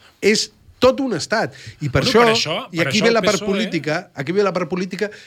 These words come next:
Speaker 1: de el error brutal que suposa creure que és les clavegueres, això que hem, hem dit, les clavegueres, però que hi ha uns amb els que pots interactuar. No pots... No,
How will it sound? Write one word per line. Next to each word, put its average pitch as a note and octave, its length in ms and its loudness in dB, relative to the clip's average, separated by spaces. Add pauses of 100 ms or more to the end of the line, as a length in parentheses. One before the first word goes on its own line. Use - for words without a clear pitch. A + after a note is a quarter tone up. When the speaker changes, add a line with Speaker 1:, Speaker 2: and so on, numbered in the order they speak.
(100)
Speaker 1:
de D3+ 320 0
el D#3 300 0 (160)
error C#3 500 0
brutal D3 1040 0 (500)
que D#3+ 160 0
suposa F#3+ 720 -2 (120)
creure G#3 720 2 (360)
que E3+ 300 0
és - 180 -6 (240)
les C3+ 160 -8
clavegueres, D3+ 640 -2
això B2 180 -6
que C3+ 100 -4
hem, C3+ 260 -6
hem C#3 120 -4
dit, D3+ 140 -2
les B2+ 160 -2
clavegueres, F3 520 0
però E3+ 220 2
que E3+ 140 0
hi E3+ 60 4
ha F#3 80 4
uns G3 420 0
amb D#3 140 -4
els C#3 120 -6
que D3+ 120 -6
pots E3 320 -4
interactuar. C#3 640 -2 (260)
No F3 220 2
pots... G3+ 220 0 (440)
No, F3+ 320 -2